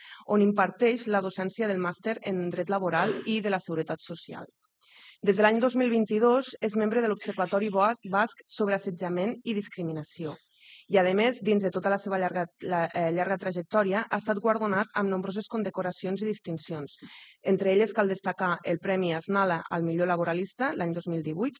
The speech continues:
la Creu, eh, la Gran Creu de l'Ordre de Sant Raimon de Penyafort l'any dos mil nou o el Premi Justícia de Catalunya per l'any dos mil dinou,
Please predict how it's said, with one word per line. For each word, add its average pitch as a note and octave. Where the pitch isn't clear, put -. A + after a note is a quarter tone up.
la F3+
Creu, F#3
eh, F3
la E3+
Gran G3+
Creu G3
de F3
l'Ordre F#3
de E3
Sant F3
Raimon F#3+
de E3
Penyafort E3+
l'any F3+
dos E3+
mil D#3+
nou B3
o A#3
el A#3+
Premi A3+
Justícia A3
de A3
Catalunya F#3+
per F#3+
l'any F3+
dos F3+
mil F3+
dinou, D3